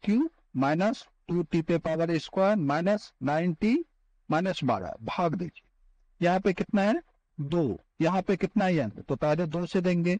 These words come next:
इसके बाद यहाँ पे पावर दो, यहाँ पे चार, तो कितना से पावर देंगे? दो से। अब यहाँ क्या दे-, क्या करेंगे? रफ में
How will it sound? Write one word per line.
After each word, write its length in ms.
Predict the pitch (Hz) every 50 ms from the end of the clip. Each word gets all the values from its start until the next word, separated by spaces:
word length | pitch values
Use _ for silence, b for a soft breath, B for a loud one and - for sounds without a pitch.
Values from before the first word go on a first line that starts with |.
| - _ _ _ _ _ -
इसके 260 | 165 - - 190 190
बाद 200 | 185 185 180 180
यहाँ 180 | 170 175 185 -
पे 120 | - 196
पावर 300 | 185 - 185 185 196 196
दो, 240 | 185 190 208 208 208
यहाँ 260 | 190 165 156 175 175
पे 140 | - - 180
चार, 240 | 156 - - 131 - -
तो 120 | - 127
कितना 320 | - 165 139 - 185 180
से 140 | 165 - 190
पावर 280 | 180 180 175 175 185 175
देंगे? 320 | 170 196 202 214 320 381 330
दो 260 | 208 135 139 120 107
से। 160 | - - - - _ _ _ _ _ _ _ -
अब 140 | 170 175 165
यहाँ 200 | 175 185 196 185
क्या 160 | - 202 185
दे-, 160 | 185 196 196
क्या 180 | - - 180 156
करेंगे? 340 | - 180 180 202 214 208 196
रफ 220 | 147 156 156 143 _ -
में 180 | 190 196 202